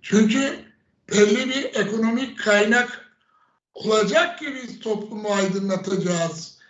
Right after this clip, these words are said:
<laughs> Akraba evliliklerine son vereceğiz.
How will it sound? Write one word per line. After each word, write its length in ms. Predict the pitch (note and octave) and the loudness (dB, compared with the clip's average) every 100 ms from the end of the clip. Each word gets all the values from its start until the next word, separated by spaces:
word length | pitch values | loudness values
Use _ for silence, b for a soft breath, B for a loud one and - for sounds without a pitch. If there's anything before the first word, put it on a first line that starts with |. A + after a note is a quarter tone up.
| b b - | b b -6
<laughs> 260 | F3 A#3+ | 0 2
Akraba 520 | A3 G#3 G3+ G3+ G3 G3 | 4 2 4 2 4 4
evliliklerine 1120 | F#3+ F3+ F#3 F3+ F3 - F3+ F3 E3 E3 - b b b b | 2 0 -2 -4 -4 -2 0 0 -2 -8 -14 b b b b
son 460 | - - G#3 G#3+ | -8 2 4 6
vereceğiz. 520 | G3+ F3+ E3+ E3 D#3 | 4 4 0 -4 -8